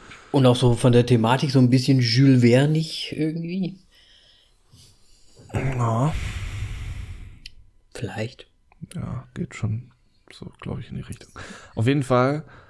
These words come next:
Speaker 2: ähm, hat mich sehr beeindruckt, wie gut man anscheinend Tiere trainieren kann. Vor allem Möwen.
Speaker 1: Okay.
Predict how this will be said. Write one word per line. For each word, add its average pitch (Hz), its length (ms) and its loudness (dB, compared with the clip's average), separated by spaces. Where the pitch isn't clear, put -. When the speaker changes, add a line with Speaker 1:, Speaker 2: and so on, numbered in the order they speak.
Speaker 2:
ähm, 113 640 -2
hat 131 140 -2
mich 139 200 -4
sehr 131 220 0
beeindruckt, 127 760 -2
wie 120 200 -2
gut 147 280 0
man 135 260 2
anscheinend 123 440 0
Tiere 165 320 2
trainieren 101 480 2
kann. 92 340 -2
Vor - 180 -4
allem 113 340 2
Möwen. 113 600 6
Speaker 1:
Okay. 101 420 -4